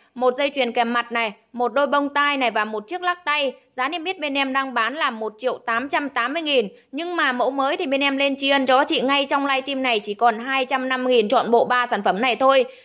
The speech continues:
Chị nào lấy thì để lại số điện thoại cho em là T không ba kèm số điện thoại nhá. Bên em có kèm một thẻ bảo hành đi theo này. Và cái mẫu này là chất liệu vàng non mười K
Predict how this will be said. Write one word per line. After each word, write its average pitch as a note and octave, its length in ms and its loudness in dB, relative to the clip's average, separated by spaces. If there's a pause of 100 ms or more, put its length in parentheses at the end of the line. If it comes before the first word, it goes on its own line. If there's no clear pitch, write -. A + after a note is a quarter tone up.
Chị C#4 120 -4
nào B3+ 200 2
lấy B3 140 4
thì D#4+ 120 -2
để A3+ 140 2
lại A3+ 160 -2
số A3 120 -4
điện B3 180 -4
thoại B3+ 160 -2
cho C4+ 120 -2
em C4 280 2 (240)
là C4 200 0
T C4+ 120 -8 (180)
không D4 200 -6
ba D4 220 2
kèm A#3+ 280 -4
số A#3 140 -4
điện C4 140 -6
thoại B3 240 -2
nhá. D4+ 220 -2 (220)
Bên C#4+ 160 -2
em D4 160 -2
có C4 180 4
kèm C4 280 0
một G#3+ 140 -2
thẻ G#3 140 0
bảo G3+ 180 0
hành A#3+ 180 -2
đi A#3+ 100 -4
theo C4+ 220 0
này. A3+ 180 -2 (260)
Và C4+ 200 0
cái C#4 100 -6
mẫu D4 220 -4
này D#4+ 160 -2
là A#3+ 100 2
chất F4 180 -6
liệu D#4+ 200 0
vàng A#3 260 0
non C4 220 -2
mười B3 180 6
K A3+ 80 -4